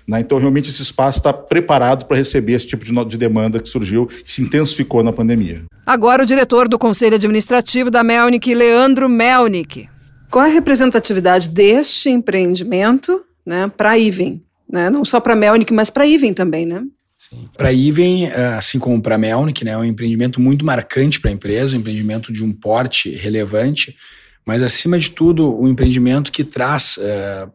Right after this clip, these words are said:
Speaker 3: pros nossos clientes, pra cidade de Porto Alegre, um empreendimento inédito, único, irreplicável pelas condições de Porto Alegre, um empreendimento de altíssimo padrão,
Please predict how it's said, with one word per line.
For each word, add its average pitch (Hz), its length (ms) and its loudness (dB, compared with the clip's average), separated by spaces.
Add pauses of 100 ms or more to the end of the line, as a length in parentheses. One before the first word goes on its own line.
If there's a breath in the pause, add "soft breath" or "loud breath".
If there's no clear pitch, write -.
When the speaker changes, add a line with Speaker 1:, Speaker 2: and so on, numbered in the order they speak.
(160)
Speaker 3:
pros 113 200 -4
nossos 120 300 0
clientes, 127 420 0
pra 113 140 -8
cidade 110 380 -2
de - 60 -10
Porto 110 200 -6
Alegre, 127 480 0
um 135 400 -2
empreendimento 131 440 -2
inédito, 113 580 -2 (100)
único, 160 480 0 (560 soft breath)
irreplicável 131 720 0
pelas 120 220 -2
condições 117 720 -2
de - 100 -12
Porto 113 260 -8
Alegre, 107 360 0
um - 20 2
empreendimento 120 380 0
de 127 80 2
altíssimo 135 580 -2
padrão, 110 460 -4